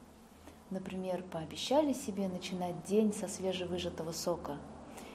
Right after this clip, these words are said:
и вот уже десять дней выполняем это. Вот, например, пообещали себе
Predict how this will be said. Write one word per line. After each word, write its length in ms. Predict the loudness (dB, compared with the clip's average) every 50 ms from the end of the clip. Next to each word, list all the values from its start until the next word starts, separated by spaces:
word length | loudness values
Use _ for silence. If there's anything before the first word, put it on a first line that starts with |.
| -14 -10 -4 -2
и 80 | 4
вот 220 | 6 8 8 8 6
уже 180 | 2 0 0
десять 440 | -2 0 0 0 0 0 -2 -2 0
дней 200 | 0 0 0 2
выполняем 760 | 2 2 0 2 2 0 0 0 -2 -2 -2 -2 -2 -4 -4
это. 200 | -6 -8 -8 -10 -12 -12 -14 -16 -18 -18 -18 -18 -18 -18 -18 -18 -18 -18 -18 -18 -18 -18 -16 -16 -16 -14 -14 -14 -14 -14 -10 0
Вот, 260 | 4 6 6 6 6
например, 560 | 4 2 2 2 4 4 6 8 8 6 6
пообещали 720 | 4 2 2 2 2 0 -2 0 4 6 8 8 8 6 4
себе 580 | 2 0 -2 2 4 4 6 6 4 2 0